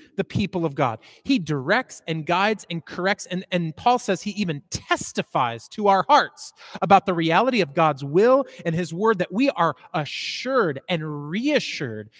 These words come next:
that God is real and alive and has secured our place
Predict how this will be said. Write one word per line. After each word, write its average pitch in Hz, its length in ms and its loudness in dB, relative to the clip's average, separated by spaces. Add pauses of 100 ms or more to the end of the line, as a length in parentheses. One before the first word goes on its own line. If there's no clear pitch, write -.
(140)
that 180 160 0
God 170 220 6
is 143 160 -6
real 240 540 2 (160)
and 160 100 -2
alive 170 540 0 (160)
and 147 80 -4
has 147 120 -6
secured 240 640 -4
our 208 180 4
place 170 520 -6